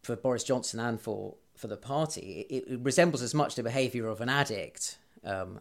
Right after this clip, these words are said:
as, as anything else. This sense that, t-, to begin with, they used, uh, Tories used a lot of, you know, Eurosceptic rhetoric, uh, really to achieve certain things. To, you know, I, I'm talking about, you know, David Cameron as well to an extent, uh, and Boris Johnson,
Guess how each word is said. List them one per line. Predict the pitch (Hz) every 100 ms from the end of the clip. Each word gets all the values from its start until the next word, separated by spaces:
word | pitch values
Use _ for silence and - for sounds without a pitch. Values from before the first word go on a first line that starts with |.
| -
as, | 113 104 -
as | 113
anything | 123 107 98 110 120
else. | 113 - -
This | 104
sense | - 120 110 -
that, | 98 - -
t-, | -
to | -
begin | 104 - 143 135
with, | 117 101 -
they | 104
used, | 104 117 117 110 101 - - - - _ -
uh, | - -
Tories | - 123 110 101
used | 107 113 107 - -
a | 117
lot | 110 107
of, | 101
you | 113
know, | 101
Eurosceptic | 107 104 101 123 - - 98 -
rhetoric, | 107 117 - 113 101 87 - _ - - _ - _
uh, | 98 95
really | 143 156
to | -
achieve | 123 - - 131 110
certain | - 123 101 104
things. | 165 160 147
To, | 127
you | 110 104 95
know, | 110
I, | 117 120
I'm | 127
talking | 165 139 107
about, | 101 98
you | 92
know, |
David | 87 110 95
Cameron | - 113 98
as | 98 95
well | 101
to | 101
an | 98
extent, | - - 98 95 -
uh, | 92
and | 98 98
Boris | 110 104
Johnson, | - 110 85 87